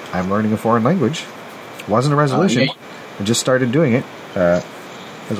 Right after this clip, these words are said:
Speaker 1: I'd always, I'd, I'd been in-, interested in Esperanto for a long time. I just never had a method of, uh, for which to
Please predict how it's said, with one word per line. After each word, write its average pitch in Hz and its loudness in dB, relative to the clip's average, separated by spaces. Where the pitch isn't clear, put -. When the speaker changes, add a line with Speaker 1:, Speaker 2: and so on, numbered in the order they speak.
Speaker 1:
I'd 107 4
always, 117 4
I'd, 95 0
I'd 92 -2
been 101 2
in-, 107 2
interested 110 -2
in 117 0
Esperanto 120 2
for 127 0
a 127 4
long 123 2
time. 135 2
I 107 2
just 90 -2
never 101 2
had 107 4
a 101 2
method 104 0
of, 98 2
uh, 95 4
for 127 2
which 127 0
to 113 2